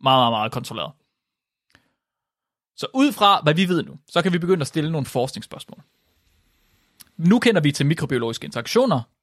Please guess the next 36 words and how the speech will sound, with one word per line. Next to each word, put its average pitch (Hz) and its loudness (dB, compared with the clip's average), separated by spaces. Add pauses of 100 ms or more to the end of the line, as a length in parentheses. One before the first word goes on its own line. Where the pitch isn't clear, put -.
(460)
og 165 2
vi 180 4
kan 180 4
altså 156 2
begynde 185 4
at - -8
undersøge, 175 2
om 117 2
Bacillus 175 0
og 160 -4
Pseudomonas, 131 0
de 143 -2
generelt 117 2 (240)
samarbejder 156 2 (340)
eller 131 4
modarbejder 139 0
hinanden. - -14 (2250)
Der 156 6
er 160 6
en 170 0
del, 269 6
der 151 4
har 147 2
set 170 2
de 151 6
her 147 6
to 160 4
bakteriers 127 0
plantefremmende 151 0
egenskaber, - -4 (100)
og 139 -2
så 160 4
har 147 4
fået 156 4
den 135 4
idé 123 0